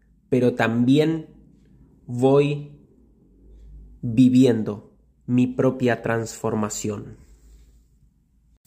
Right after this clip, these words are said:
Este puede ser un nuevo comienzo.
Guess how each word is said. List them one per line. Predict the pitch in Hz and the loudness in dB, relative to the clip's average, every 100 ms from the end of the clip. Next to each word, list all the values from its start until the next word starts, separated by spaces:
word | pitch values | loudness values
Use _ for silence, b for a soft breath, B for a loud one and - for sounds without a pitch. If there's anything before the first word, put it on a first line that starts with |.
| - _ b b b b b b b _ _ _ _ - | -20 _ b b b b b b b _ _ _ _ 0
Este | 165 - - 143 | 2 2 0 -2
puede | 139 139 139 131 | 4 4 6 4
ser | - 131 143 147 143 - _ | 2 2 2 0 -6 -16 _
un | - 123 | -2 2
nuevo | 120 123 117 | 4 4 2
comienzo. | 113 110 120 110 107 - 104 | 2 2 4 2 2 -2 -10